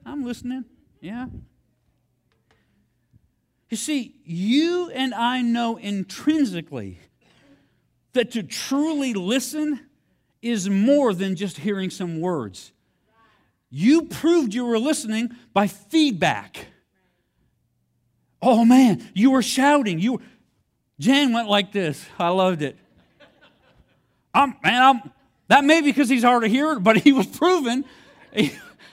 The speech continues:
he was trying. You, y'all instinctively leaned in. See, I've never had to teach anybody that.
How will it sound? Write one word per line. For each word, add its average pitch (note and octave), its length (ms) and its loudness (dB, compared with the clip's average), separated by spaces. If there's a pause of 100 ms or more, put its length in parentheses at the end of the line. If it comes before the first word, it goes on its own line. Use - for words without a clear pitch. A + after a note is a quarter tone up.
(320)
he A#3+ 120 -6
was A#3 180 -2
trying. A3+ 300 -6 (760)
You, C4 240 2
y'all D4+ 360 6
instinctively C#4 1200 -2 (600)
leaned G#3+ 600 2
in. D#3 440 -2 (1160)
See, D4 420 -4 (520)
I've C#4+ 260 2
never D4+ 420 4
had C#4 240 4
to A3 100 -4
teach - 440 -4
anybody D#3+ 580 -4
that. A2+ 400 -6